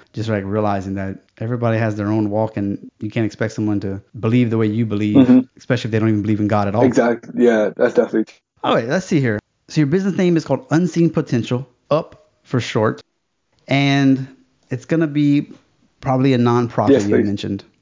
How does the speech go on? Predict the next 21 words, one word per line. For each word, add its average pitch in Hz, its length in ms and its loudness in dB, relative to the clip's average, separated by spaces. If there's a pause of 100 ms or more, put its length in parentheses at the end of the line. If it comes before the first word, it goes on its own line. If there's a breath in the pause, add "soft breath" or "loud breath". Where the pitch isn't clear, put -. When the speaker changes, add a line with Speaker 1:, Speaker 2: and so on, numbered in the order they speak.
(240)
Speaker 1:
And 127 80 4
we 131 80 6
mentioned 151 420 2
earlier 131 320 2
kind 127 220 0
of 117 60 0
about 117 480 0 (400 soft breath)
the - 80 -2
pillars 135 500 0
of 120 120 -2
your 120 220 2
theory 123 640 2 (440)
and 127 140 -2
how 120 140 2
you 123 180 2
wanna 117 240 4
approach 117 480 -2
people 117 400 0
and, 110 260 0
and 110 160 -2
their 104 300 -6